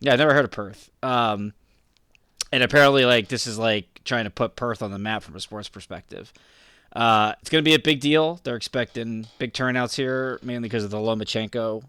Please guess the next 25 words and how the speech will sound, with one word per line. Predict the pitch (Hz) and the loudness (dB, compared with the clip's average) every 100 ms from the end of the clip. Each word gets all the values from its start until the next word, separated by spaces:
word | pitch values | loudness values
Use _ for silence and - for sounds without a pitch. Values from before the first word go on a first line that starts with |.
| _ - | _ -12
um, | 110 107 104 101 101 95 | -10 -8 -8 -10 -12 -12
the | 107 | -10
name, | 104 107 110 120 _ - | -10 -10 -10 -12 _ -16
um, | 104 98 98 101 - | -12 -12 -12 -14 -14
getting | - 98 | -14 -12
people | 113 - 107 | -14 -14 -12
coming | 117 101 | -10 -10
into | 92 104 | -10 -12
Australia | 90 104 - 110 107 104 | -10 -10 -10 -10 -10 -12
to | - | -12
watch | 104 107 | -14 -14
this | - 107 | -12 -10
fight. | 113 117 104 _ _ - - _ _ - | -8 -8 -10 _ _ -20 -20 _ _ -2
But | 120 120 | 0 6
there | 147 | 8
it | 156 | 8
is. | 143 | 6
On | 120 120 | 4 0
May | 131 | 0
twelfth, | - 180 139 104 - - - - | 4 8 8 6 -4 -20 -20 -14
we're | 101 | -10
gonna | 110 | -6
get | 110 110 | -6 -8
Vasily | - 98 127 120 127 131 | -8 -6 -4 -4 -4 -6
versus | 127 110 107 107 107 104 | -8 -10 -10 -10 -12 -12